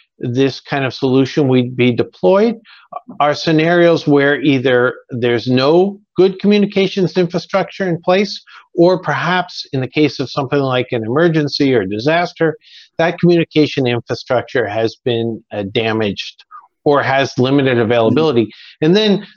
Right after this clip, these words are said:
Speaker 1: there's also sort of the third scenario, something like that sporting event, where, um,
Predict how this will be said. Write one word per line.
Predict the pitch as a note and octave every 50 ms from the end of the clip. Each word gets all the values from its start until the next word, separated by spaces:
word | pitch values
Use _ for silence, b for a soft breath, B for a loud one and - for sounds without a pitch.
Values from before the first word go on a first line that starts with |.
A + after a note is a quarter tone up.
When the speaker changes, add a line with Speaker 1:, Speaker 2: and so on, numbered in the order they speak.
| _ -
Speaker 1:
there's | E3 E3+ D3 E3
also | D#3+ E3+ F#3+ F3+ - G3+ E3
sort | C#3+ - - D#3+ D#3 D3
of | C#3+ C#3 B2+
the | B2+ B2 - -
third | - G#3 A3+ B3+ C#4 G3+
scenario, | - - C#3+ A#2+ A2 G#2 G#2 G2 G#2 A2 A#2+
something | A#2+ - D3 C#3 B2 - C#3
like | B2 A#2+ A#2+ A#2+ A#2+ -
that | - A2 G#2 -
sporting | - - _ E3+ F3+ F#3 F#3 E3 C#3+
event, | A#2 G2 G2+ G2+ G2+ A2 A2+ - b b b b b _
where, | - C#3+ D3+ D#3+ D#3 D3+ D3 D3 D3 - -
um, | B2+ A#2+ A2+ A2+ A2+